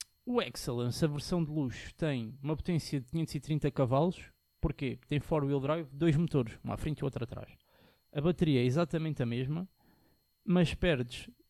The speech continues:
ah, cinquenta quilómetros de autonomia e pronto. Os preços. E agora aqui,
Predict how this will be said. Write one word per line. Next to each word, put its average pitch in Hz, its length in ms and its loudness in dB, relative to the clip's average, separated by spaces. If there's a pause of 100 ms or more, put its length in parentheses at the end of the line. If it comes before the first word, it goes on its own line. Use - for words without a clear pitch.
(140)
ah, 160 240 6
cinquenta 160 480 0
quilómetros 170 340 -2
de 170 80 2
autonomia 180 640 4 (640)
e 180 100 0
pronto. 160 360 -2 (760)
Os 190 100 -2
preços. 143 460 -6 (1300)
E 139 100 -10
agora 143 220 -8
aqui, 165 440 -14